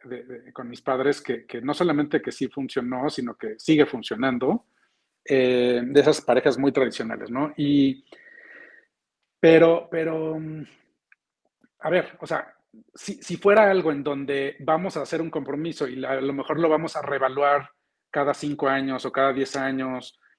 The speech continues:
este, mm, digo, y en cierto punto en la práctica lo haces, pero, pero, por ejemplo, no hay ningún otro contrato más que el de matrimonio que no tenga un, un fin.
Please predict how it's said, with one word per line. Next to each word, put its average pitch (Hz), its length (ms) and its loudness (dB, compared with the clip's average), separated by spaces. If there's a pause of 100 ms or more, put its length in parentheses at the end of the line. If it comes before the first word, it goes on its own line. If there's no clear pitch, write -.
(160)
este, 127 640 -4
mm, 120 420 -8
digo, 220 240 4 (240)
y 190 80 4
en 190 80 4
cierto 254 280 2
punto 214 200 0
en 214 60 4
la 165 80 4
práctica 175 360 2
lo 127 200 2
haces, 170 520 0 (280)
pero, 139 320 0
pero, 139 260 0
por 143 100 0
ejemplo, 165 240 0
no 175 120 2
hay 202 60 4
ningún 202 340 4
otro 196 220 0
contrato 139 500 0
más 147 200 -2
que 127 80 -4
el 120 60 -6
de 120 80 -8
matrimonio 131 720 -6 (1900)
que 147 100 0
no 160 180 2
tenga 160 480 4
un, 147 540 -4
un 143 180 -8
fin. 127 340 -10